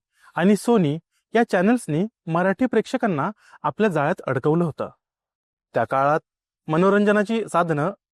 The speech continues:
मर्यादित होती, त्यामुळे मराठी प्रेक्षक आनंदाने या हिंदी मालिका पाहत होत्या.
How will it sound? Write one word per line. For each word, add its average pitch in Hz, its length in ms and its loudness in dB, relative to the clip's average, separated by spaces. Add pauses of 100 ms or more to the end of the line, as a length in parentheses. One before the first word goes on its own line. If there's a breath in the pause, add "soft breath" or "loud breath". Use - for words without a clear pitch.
(160)
मर्यादित 160 460 0
होती, 113 260 -12 (760)
त्यामुळे 151 380 -2 (420 soft breath)
मराठी 190 340 0
प्रेक्षक 202 400 -2 (160)
आनंदाने 185 500 0 (320)
या 220 80 2
हिंदी 185 260 0
मालिका 220 300 0
पाहत 156 300 -4
होत्या. 120 240 -10